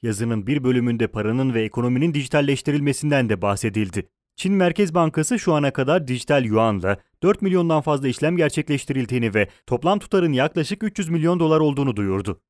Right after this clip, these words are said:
Sadece Ekim ayında Bitcoin ağında yapılan işlem tutarı doksan üç nokta kırk beş milyar dolar olarak gerçekleşti. Yasal uyarı notu. Burada yer alan yatırım, bilgi, yorum ve tavsiyeleri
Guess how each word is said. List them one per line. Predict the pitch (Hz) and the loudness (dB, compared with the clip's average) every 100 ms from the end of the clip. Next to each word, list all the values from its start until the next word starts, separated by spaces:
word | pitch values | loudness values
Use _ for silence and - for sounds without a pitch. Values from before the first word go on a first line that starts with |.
| _ | _
Sadece | - 139 170 156 127 | 0 2 4 2 2
Ekim | 113 208 | 0 0
ayında | 202 113 92 120 160 | 2 2 2 0 2
Bitcoin | 190 - 202 175 | -2 2 2 4
ağında | 156 151 | 2 2
yapılan | 143 131 143 131 | 0 0 0 0
işlem | 113 - 165 | -2 -2 -2
tutarı | 170 151 139 123 | -2 -2 0 2
doksan | 107 101 131 | 0 -2 -2
üç | 165 - | -2 -2
nokta | 156 - 135 | -4 -2 -4
kırk | 123 - | -4 0
beş | 196 - | 0 0
milyar | 165 165 147 | 2 2 2
dolar | 143 135 | 0 2
olarak | 117 107 98 | 2 0 0
gerçekleşti. | 104 98 110 110 104 - 107 _ _ _ _ _ _ _ _ _ _ | -2 -2 -4 -2 -4 -4 -8 _ _ _ _ _ _ _ _ _ _
Yasal | 123 143 180 165 | 0 4 4 4
uyarı | 151 123 101 | 4 4 0
notu. | 85 - 90 _ _ _ _ | -4 -10 -14 _ _ _ _
Burada | 160 208 202 | 0 4 4
yer | 180 117 | 6 4
alan | 185 180 160 | 6 4 4
yatırım, | 123 - 101 98 147 113 | 2 0 0 0 -2 -2
bilgi, | 110 95 104 123 | -2 0 -2 0
yorum | 113 135 170 | 2 2 2
ve | 143 | 0
tavsiyeleri | 127 110 - 101 87 82 | 0 0 0 -2 -2 -4